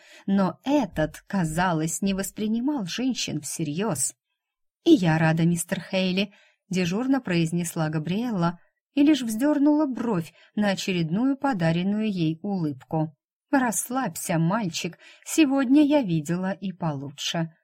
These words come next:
пыталась взглядом донести она. "Мистер Денвер,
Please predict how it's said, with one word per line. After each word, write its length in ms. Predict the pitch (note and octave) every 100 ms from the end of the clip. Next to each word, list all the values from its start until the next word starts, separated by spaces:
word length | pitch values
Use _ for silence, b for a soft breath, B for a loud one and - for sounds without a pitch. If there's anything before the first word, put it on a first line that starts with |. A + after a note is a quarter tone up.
| b _
пыталась 440 | G3+ - E3+ E3 D#3+
взглядом 640 | D#3+ E3 A3+ B3 B3+ A#3
донести 500 | G#3 F3 D#3+ - D#3+
она. 460 | D#3 D#3+ D#3 D3+ - _ _ _ _ _ -
"Мистер 420 | C#4 C4+ - F#3
Денвер, 440 | F3 F3+ F#3 G3+